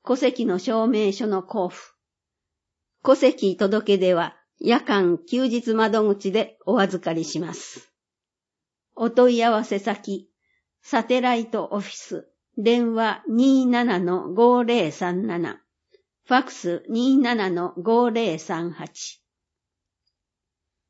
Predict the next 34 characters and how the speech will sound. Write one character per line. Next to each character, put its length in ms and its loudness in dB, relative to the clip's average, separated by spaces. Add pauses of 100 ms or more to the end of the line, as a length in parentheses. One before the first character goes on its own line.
(420)
開 260 -2
庁 260 2
場 120 0
所 380 -10
二、 320 -4 (1120)
上 300 4
下 160 0
水 340 -4
道 220 2
部 300 -2 (160)
お 80 -4
客 280 -4
様 300 -2
総 280 -2
合 220 -2
セ 180 -4
ン 120 -4
タ 340 -10 (540)
ー、 60 -2
エ 40 2
ヌ 180 2
テ 160 -6
ィ 160 0
ー 40 -2
エ 60 -2
ヌ 260 0
シ 160 -20
テ 80 -4
ィ 140 0
ホ 160 0
ー 60 -6
ル、 200 -12 (360)
三 420 -2
階。 260 -4